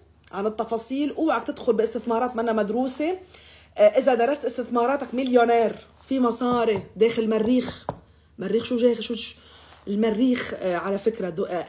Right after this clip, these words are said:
المريخ بالجدي أجمل موقع فلكي. ولعيونك يا أيها القوس المصاري، ولعيونك الجاه والمال، أجمل موقع فلكي. ليش؟ المريخ كوكب حرب، داخل على برج الجدي الترابي الهادي.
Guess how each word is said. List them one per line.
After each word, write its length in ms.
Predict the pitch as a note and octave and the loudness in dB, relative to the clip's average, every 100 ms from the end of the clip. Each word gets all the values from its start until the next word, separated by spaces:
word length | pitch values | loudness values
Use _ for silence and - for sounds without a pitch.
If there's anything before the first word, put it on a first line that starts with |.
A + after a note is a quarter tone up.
| G3 | -4
المريخ 400 | G3+ G3+ A#3+ - | -2 0 0 0
بالجدي 520 | G3 F3 A3+ A3 - | -4 0 0 0 0
أجمل 380 | C#4 G3+ A#3 A3+ | 0 0 0 2
موقع 260 | A#3+ G#3+ | 0 -2
فلكي. 420 | G#3 F3+ E3 - - _ - | -4 -6 -8 -10 -18 _ -6
ولعيونك 640 | G3+ G#3+ G#3 A#3+ A3 - | -2 0 4 4 2 0
يا 80 | G#3+ | -4
أيها 260 | E3 F3+ F3+ | -4 -4 -6
القوس 420 | - F3+ E3+ - | -8 -10 -10 -10
المصاري، 540 | F3+ F3+ - F3 E3+ | -8 -8 -8 -8 -6
ولعيونك 600 | F3 G3+ G3 G#3+ A3+ G3 | -4 -2 0 2 2 0
الجاه 440 | G3 F#3 G#3+ G#3+ G3 | -4 2 4 4 2
والمال، 440 | F#3+ F#3 F3 D#3+ - | -4 -4 -8 -10 -8
أجمل 360 | D4+ A#3 G3+ A3 | -6 -4 -2 -2
موقع 240 | A#3+ F#3+ | -4 -8
فلكي. 420 | G3 G#3+ G3 - - - - - | -6 -6 -6 -10 -12 -12 -12 -6
ليش؟ 460 | G3+ A#3+ A3 - - - - - - | 0 0 0 -6 -12 -20 -20 -20 -6
المريخ 440 | G#3+ G#3+ G#3+ D4 D#4+ | 0 2 4 2 2
كوكب 320 | B3 A3 - | 0 0 -6
حرب، 460 | - G#3+ G#3+ D3+ D#3 - _ _ _ _ _ _ _ _ | -4 0 0 -4 -16 -20 _ _ _ _ _ _ _ _
داخل 360 | C4 D#4+ B3+ F3+ | 2 2 -2 -2
على 180 | F#3+ | -2
برج 240 | G3 B3+ A3 | 0 0 -2
الجدي 340 | F#3+ A#3 A#3 | 0 0 0
الترابي 580 | A3+ G3+ G3+ A#3 G#3 F3 | -2 -4 -2 0 -2 -2
الهادي. 640 | F#3 E3+ G#3 G3+ E3 E3 | -6 -4 -2 0 -2 -10